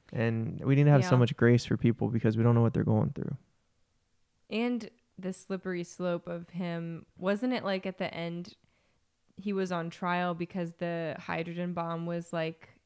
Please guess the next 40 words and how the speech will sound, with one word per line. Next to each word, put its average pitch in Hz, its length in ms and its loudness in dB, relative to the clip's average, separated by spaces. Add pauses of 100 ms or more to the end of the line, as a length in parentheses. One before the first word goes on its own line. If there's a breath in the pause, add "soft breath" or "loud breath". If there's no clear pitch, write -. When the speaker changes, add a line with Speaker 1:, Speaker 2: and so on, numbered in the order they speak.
(380)
Speaker 2:
the 175 80 -4
next 165 420 -8
thing 196 240 -4
that's - 240 -6
Speaker 1:
Yeah. 160 120 -6
Speaker 2:
more 160 140 -4
dangerous, 190 440 -2
and 180 140 -8
he 190 160 -6
was, 185 240 -4
like, 165 180 -6
saying, 165 340 -8
"No, 170 260 0
that's 156 240 -6
not 165 140 -4
a 165 60 0
Speaker 1:
Yeah. 165 60 2
Speaker 2:
good - 100 0
idea." 165 540 -2
Speaker 1:
We - 100 0
shouldn't - 200 0
Speaker 2:
But 190 100 0
they 202 100 2
Speaker 1:
do - 60 4
Speaker 2:
were 190 60 4
Speaker 1:
it. 185 40 2
Speaker 2:
like, 180 180 -2
"But 180 160 -4
didn't 185 260 -4
you 180 120 -6
make 175 280 -4 (280)
the 160 120 -4
atom 160 280 -2
bomb? 185 580 -4
Didn't 175 280 -4
you 180 240 0
Speaker 1:
Mm-hmm. 123 60 0
Speaker 2:
start 170 420 -6
to 190 100 -10
make 170 260 -4